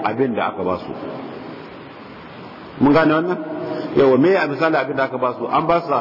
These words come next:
Taura. An ba su, eh, sandan Annabi Musa. An ba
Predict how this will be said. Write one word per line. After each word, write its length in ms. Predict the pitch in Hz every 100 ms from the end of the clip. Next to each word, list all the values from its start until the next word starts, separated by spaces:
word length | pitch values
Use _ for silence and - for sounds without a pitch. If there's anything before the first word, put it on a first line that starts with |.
| 107
Taura. 260 | 127 123 117 113 - - - - - - - - - - - - - -
An 300 | 156 175 175
ba 240 | 175 175 160
su, 160 | 156 151 151 147 - - - - - -
eh, 400 | - 120 117 110 107 -
sandan 320 | 131 139 156
Annabi 360 | 139 131 127 117
Musa. 360 | 107 104 113 104 - - - - - - - - -
An 320 | - 156 175 170
ba 160 | 175